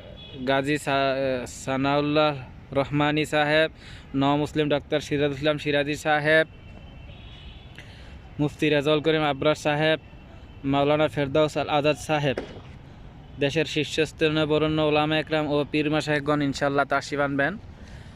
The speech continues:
এই হলো তালিকা। তাছাড়া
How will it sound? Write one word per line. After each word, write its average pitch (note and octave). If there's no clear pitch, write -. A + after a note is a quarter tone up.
এই C3
হলো C#3+
তালিকা। D3
তাছাড়া D3